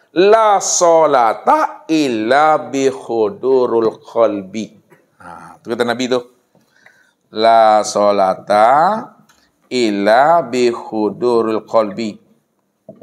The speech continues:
Tidak sah solat kecuali hadirnya hati. Ha, itu maknanya solat yang kita dirikan, ya,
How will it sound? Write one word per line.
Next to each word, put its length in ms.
Tidak 480
sah 320
solat 480
kecuali 720
hadirnya 600
hati. 680
Ha, 160
itu 320
maknanya 840
solat 640
yang 320
kita 400
dirikan, 720
ya, 320